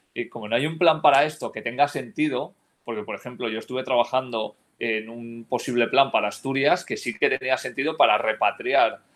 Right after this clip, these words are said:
a talento asturiano hacia Asturias porque, eh, gran parte del talento asturiano está en Madrid. Bueno, pues entonces eso sí que,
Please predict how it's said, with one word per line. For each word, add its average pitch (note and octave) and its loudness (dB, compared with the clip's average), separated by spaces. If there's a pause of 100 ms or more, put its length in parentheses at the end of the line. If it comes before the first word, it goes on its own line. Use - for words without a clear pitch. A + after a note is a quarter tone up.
(180)
a A2 0
talento A2+ 0
asturiano C3+ 0 (260)
hacia C3 4
Asturias D3+ -2 (340)
porque, C3 0 (200)
eh, A2+ -2
gran A#2 2
parte C3+ 2
del G#2+ -10
talento A2 -10
asturiano B2 -8
está C#3 -10
en G#2 -12
Madrid. F2+ -20 (640)
Bueno, F#2 -20
pues - -18
entonces A2+ -8 (140)
eso C3 -2
sí C#3 -6
que, A2+ -4